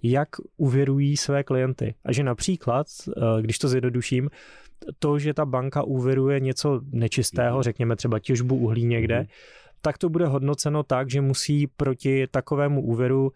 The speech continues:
Speaker 1: vytvářet vysoký, eh, vlastní kapitál, musí ho krýt
Speaker 2: Mhm.
Speaker 1: vysokým vlastním kapitálem. A naopak, když bude úvěrovat něco zeleného, tak to bude bráno, že to je naprosto bezpečná aktivita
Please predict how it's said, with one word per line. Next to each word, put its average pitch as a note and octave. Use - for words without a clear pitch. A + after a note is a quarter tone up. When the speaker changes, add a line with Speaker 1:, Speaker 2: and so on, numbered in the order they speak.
Speaker 1:
vytvářet C3
vysoký, C3
eh, -
vlastní B2
kapitál, C3+
musí C3
ho B2
krýt B2
Speaker 2:
Mhm. A2
Speaker 1:
vysokým A#2+
vlastním A2+
kapitálem. B2+
A D3
naopak, D#3+
když D3
bude D3+
úvěrovat C#3+
něco C#3
zeleného, B2+
tak -
to C3+
bude B2
bráno, A#2+
že A#2+
to -
je B2
naprosto A#2+
bezpečná A#2+
aktivita A#2+